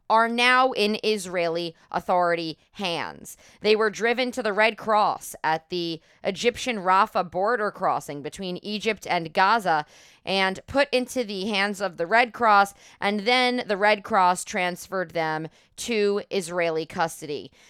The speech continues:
The individuals were apparently given their cell phones back in order to be able to phone their families. Israel's government press office sent out a note to journalists saying the thirteen hostages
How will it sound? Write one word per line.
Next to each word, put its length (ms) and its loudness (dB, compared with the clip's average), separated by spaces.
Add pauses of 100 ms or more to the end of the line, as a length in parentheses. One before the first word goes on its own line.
The 180 2
individuals 640 0
were 120 -4
apparently 520 -2
given 380 0
their 160 2
cell 380 2
phones 360 -4
back 520 2 (260)
in 160 0
order 300 4
to 180 -4
be 140 -2
able 360 0
to 360 -6
phone 480 -4
their 180 -2
families. 920 -6 (420)
Israel's 440 4
government 400 2
press 280 0
office 480 0
sent 280 -4
out 160 4
a 80 0
note 340 0
to 100 -6
journalists 800 -4
saying 380 -4
the 80 -10
thirteen 460 -4
hostages 680 -2